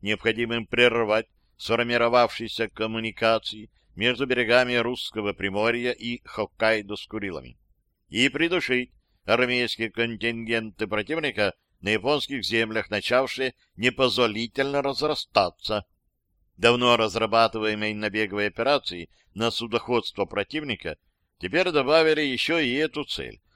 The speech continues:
ставшую одной из приоритетных. Но самое главное — был получен приказ о ее начале. Однако все развивалось по плану только в первые часы, и только у Цугару и Пасьета.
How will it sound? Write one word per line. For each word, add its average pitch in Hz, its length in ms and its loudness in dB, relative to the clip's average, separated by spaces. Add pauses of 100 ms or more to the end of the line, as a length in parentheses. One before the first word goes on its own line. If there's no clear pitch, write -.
ставшую 117 480 4
одной 117 260 -2
из - 80 -8
приоритетных. 110 800 -2 (640)
Но 95 140 -6
самое 98 540 4
главное — 95 680 2 (540)
был 156 460 0
получен 123 540 -2
приказ 107 640 0
о 73 80 -8
ее 104 220 -2
начале. 104 480 -2 (1400)
Однако 185 420 8
все 196 180 6
развивалось 151 500 4
по 120 120 0
плану 160 360 6
только 143 320 -2
в - 40 -12
первые 139 340 2
часы, 107 460 -6 (340)
и 98 100 -6
только 160 320 4
у 143 200 0
Цугару 127 480 2
и 127 60 0
Пасьета. 104 640 -2